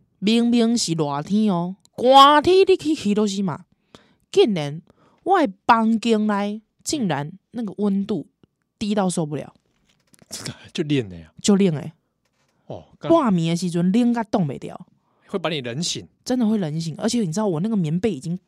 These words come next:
Speaker 1: 盖得很紧了，这样子。
Speaker 2: 哎呦。
Speaker 1: 我就觉得很奇怪。
Speaker 2: 嗯。
Speaker 1: 是我前两天宿醉去睡朋友房间之后，没有盖棉被也不觉得冷。
Speaker 2: 嗯。
Speaker 1: 还是说边间的关系？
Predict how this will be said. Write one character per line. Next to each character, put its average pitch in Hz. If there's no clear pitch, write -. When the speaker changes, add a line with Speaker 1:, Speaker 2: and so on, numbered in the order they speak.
Speaker 1:
盖 -
得 151
很 -
紧 147
了， -
这 165
样 147
子。 -
Speaker 2:
哎 220
呦。 110
Speaker 1:
我 320
就 403
觉 285
得 240
很 175
奇 170
怪。 196
Speaker 2:
嗯。 143
Speaker 1:
是 427
我 208
前 226
两 254
天 196
宿 233
醉 247
去 311
睡 349
朋 -
友 208
房 165
间 214
之 269
后， 285
没 226
有 359
盖 320
棉 185
被 294
也 170
不 262
觉 180
得 208
冷。 156
Speaker 2:
嗯。 131
Speaker 1:
还 190
是 294
说 294
边 339
间 330
的 214
关 175
系？ 175